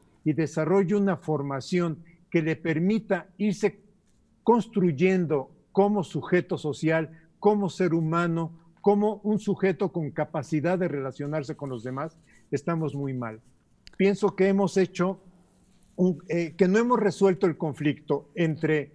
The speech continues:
una escuela para calificar o una escuela para aprender. Yo diría, no importaría ahorita mucho en este contexto que no fue pensado, que no fue provocado intencionalmente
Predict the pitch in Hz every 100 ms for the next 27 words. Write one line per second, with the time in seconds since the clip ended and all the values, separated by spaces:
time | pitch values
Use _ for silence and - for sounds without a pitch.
0 | _ _ _ _ - 214 226 220 - 196
1 | 190 - 160 147 - 147 139 147 127 180
2 | 208 214 - _ _ - 165 175 175 -
3 | 170 160 156 147 135 - 135 127 127 117
4 | - _ _ _ _ _ - 190 202 190
5 | 190 - - - 175 233 254 - 190 147
6 | 156 151 185 165 151 156 160 147 135 135
7 | - 135 131 - 151 175 - 170 - 135
8 | - 143 - 156 147 - _ - 160 220
9 | 226 240 202 170 - 214 220 170 165 185
10 | 180 214 202 175 160 - 214 220 190 151
11 | 156 - 151 160 165 165 143 -